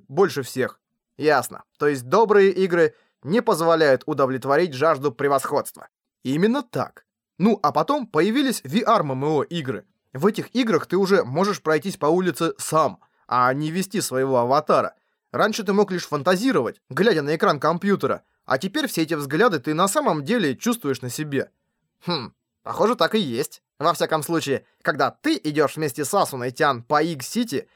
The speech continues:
на вас все таращатся. Не нужно такие вещи говорить так прямо. Одним словом,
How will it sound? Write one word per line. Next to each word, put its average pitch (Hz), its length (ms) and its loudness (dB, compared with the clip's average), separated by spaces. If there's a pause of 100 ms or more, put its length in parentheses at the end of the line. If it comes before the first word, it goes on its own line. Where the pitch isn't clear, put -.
(240)
на 139 180 0
вас 143 200 2
все - 220 -2
таращатся. 143 640 0 (460)
Не 151 120 -2
нужно 139 280 0
такие 135 320 -4
вещи 165 260 -2
говорить 139 400 0
так 143 180 -2
прямо. 120 360 -2 (380)
Одним 175 340 0
словом, 139 340 0